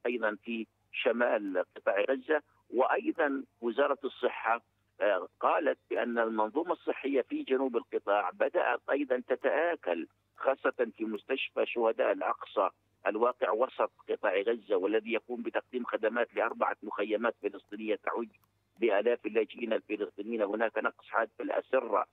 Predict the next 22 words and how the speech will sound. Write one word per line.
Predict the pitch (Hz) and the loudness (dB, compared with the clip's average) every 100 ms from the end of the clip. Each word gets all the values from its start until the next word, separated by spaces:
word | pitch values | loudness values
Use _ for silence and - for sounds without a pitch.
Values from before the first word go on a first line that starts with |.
| _ _ _ | _ _ _
في | 120 | -2
المستلزمات | 113 113 123 117 117 120 117 | -2 -2 -2 -2 0 0 -2
الطبية، | 110 - 113 127 127 104 85 - _ _ - | -6 -6 -6 -6 -2 0 0 -2 _ _ -2
هناك | 120 147 - 131 - | 0 0 0 0 0
العديد | 104 98 110 156 135 | 0 -2 -2 -4 -4
من | 120 117 | 0 -2
الجرحى | 107 131 131 - 110 | 0 0 0 0 -2
منتشرين | 127 160 - 135 - 123 131 131 117 | -2 -4 -2 -4 -2 -2 0 -2 -4
خارج | - 131 165 156 120 113 101 | -6 -2 0 2 0 -2 -2
مبنى | 113 110 110 107 | 0 0 0 -2
الإدارة، | 98 101 101 92 85 82 78 | 0 -2 2 2 4 0 0
خارج | 123 135 131 113 | 0 0 0 0
مبنى | 117 110 | 0 0
المشفى. | 107 113 117 - - 69 - _ _ _ | -2 0 -2 -4 -8 -8 -8 _ _ _
يق-، | 117 120 - | -2 -2 0
أقاموا | 120 - 139 - 117 | 0 2 2 2 2
لهم | 131 127 127 | 2 0 0
بعض | 131 107 110 | 0 2 0
الخيام | 104 - 113 123 143 165 175 _ _ _ | -2 -4 0 2 2 0 -8 _ _ _
وأجلسوهم | 113 113 104 - 127 120 120 - 131 131 123 120 | 2 4 2 -2 -4 0 0 0 -2 0 2 0
في | 117 107 | -4 0
هذه | 110 113 120 107 | 2 2 0 -2